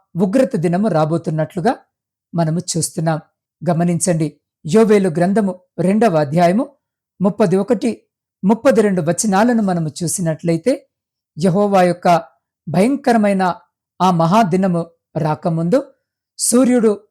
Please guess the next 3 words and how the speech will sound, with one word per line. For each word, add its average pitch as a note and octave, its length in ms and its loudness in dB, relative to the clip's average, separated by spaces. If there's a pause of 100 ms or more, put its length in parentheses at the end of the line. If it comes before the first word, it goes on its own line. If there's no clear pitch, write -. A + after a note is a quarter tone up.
(160)
తేజోహీనుడగును, E3+ 1000 0 (640)
చంద్రుడు A3+ 360 2
రక్తవర్తుడు F#3+ 880 0